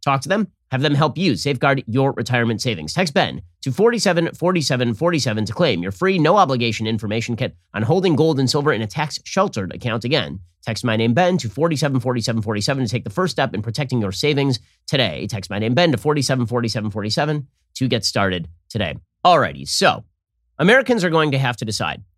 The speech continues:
whether we wish to be a world power, whether we wish to be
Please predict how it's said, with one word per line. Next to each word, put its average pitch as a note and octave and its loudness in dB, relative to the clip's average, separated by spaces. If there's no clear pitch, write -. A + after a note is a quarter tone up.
whether F#3 4
we D#3 2
wish E3+ 0
to F3 0
be D3+ -2
a G2+ -4
world F#2 -4
power, D#3 2
whether D#3+ 6
we D3+ 2
wish D3 0
to D#3 0
be D3+ -2